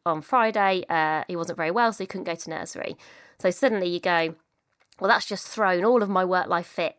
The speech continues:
out of the window in one fell swoop."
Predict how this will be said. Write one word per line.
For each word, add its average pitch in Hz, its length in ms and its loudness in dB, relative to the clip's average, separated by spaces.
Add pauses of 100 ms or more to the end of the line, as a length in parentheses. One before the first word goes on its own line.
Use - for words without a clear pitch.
out 180 200 2
of - 60 -10
the 170 100 -4
window 156 480 -2 (400)
in 170 200 -2
one 165 180 2
fell 147 240 -6
swoop." - 420 -8